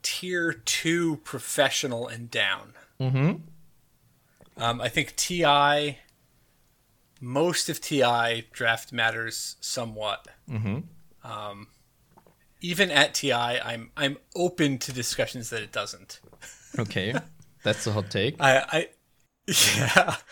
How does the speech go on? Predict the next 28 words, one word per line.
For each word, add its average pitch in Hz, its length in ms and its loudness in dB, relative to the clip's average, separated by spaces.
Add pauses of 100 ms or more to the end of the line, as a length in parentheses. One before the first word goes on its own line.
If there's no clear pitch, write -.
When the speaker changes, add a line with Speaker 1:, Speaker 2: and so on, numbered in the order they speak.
(380)
Speaker 1:
I 156 140 6
think 202 560 0
Dota 160 280 4
games, 131 440 -2
uh, 120 360 0
are 123 80 0
decided 131 400 0
by 127 80 0
one 127 200 -4
team 131 160 -10
outplaying 120 460 -8
the 104 100 -6
other. 104 280 -8 (680)
Um, 107 400 -8 (180)
and 160 140 -2
not 170 140 10
in 143 80 -4
terms 151 260 2
of, 131 140 -4
like, 117 440 -4 (140)
mechanical 117 400 -2
skill, 165 600 6 (200)
but, 127 260 -2
you 143 60 -6
know, 117 220 -8 (120)
strategy, 147 520 6
map 127 160 -2
movement, 127 400 -4